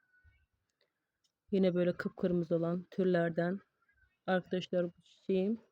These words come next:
yine böyle sarı sarı çiçek açmış. Şöyle bakın.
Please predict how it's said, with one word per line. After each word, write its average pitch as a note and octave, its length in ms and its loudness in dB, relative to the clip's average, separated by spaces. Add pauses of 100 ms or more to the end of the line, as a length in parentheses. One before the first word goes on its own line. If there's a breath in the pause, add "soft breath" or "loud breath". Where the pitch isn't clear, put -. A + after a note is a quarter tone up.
yine F3+ 220 2
böyle F3 200 0
sarı F3 360 0
sarı F3 260 0
çiçek - 280 -8 (140)
açmış. F3+ 680 -6 (1080)
Şöyle F3+ 380 -2
bakın. F3 500 -4